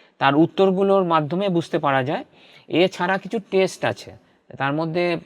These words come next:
প্রধানত যেটা আছে সেটাকে বলে হচ্ছে গিয়ে পলিসোমনোগ্রাফি।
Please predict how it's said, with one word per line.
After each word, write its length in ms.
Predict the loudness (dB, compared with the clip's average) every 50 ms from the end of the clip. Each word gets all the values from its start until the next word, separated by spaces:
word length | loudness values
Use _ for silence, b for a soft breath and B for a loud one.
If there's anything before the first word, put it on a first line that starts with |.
| _ _
প্রধানত 480 | -4 -2 0 0 0 0 0 -2 0 -2
যেটা 340 | -2 -2 -2 -4 -4 -4
আছে 200 | -6 -6 -6 -8
সেটাকে 340 | -10 -10 -10 -10 -8 -8 -6
বলে 260 | -4 -4 -2 -2 -2
হচ্ছে 280 | -4 -4 -6 -6 -8 -8
গিয়ে 140 | -4 -4 -4
পলিসোমনোগ্রাফি। 920 | -4 -2 -4 -4 -4 -6 -6 -8 -6 -6 -8 -8 -10 -14 -14 -16 -20